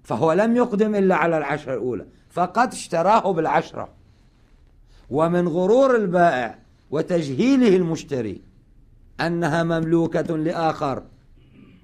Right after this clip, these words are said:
وإذا كانت تالفة ورد البائع يمكن أن يرجع عليك بالزيادة، بهذا الغرور أوقعه في ضمان الزيادة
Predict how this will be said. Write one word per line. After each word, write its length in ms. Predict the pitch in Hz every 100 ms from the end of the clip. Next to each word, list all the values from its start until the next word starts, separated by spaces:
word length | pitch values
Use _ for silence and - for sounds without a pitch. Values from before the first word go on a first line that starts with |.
| -
وإذا 280 | 151 165 160
كانت 440 | 170 165 160 -
تالفة 420 | 170 170 165 151
ورد 280 | 156 170 151
البائع 440 | 165 160 160 - - -
يمكن 380 | 147 175 175 165
أن 160 | 160
يرجع 300 | 165 156 160
عليك 520 | 143 156 165 147 - - _ _ _ _
بالزيادة، 800 | 135 139 160 160 160 185 226 226 - - _ _ _
بهذا 280 | 113 139 139
الغرور 460 | 135 135 160 208 -
أوقعه 520 | 135 139 - 135 117 110
في 160 | 117
ضمان 340 | 113 107 110 110
الزيادة 560 | 95 101 101 90 92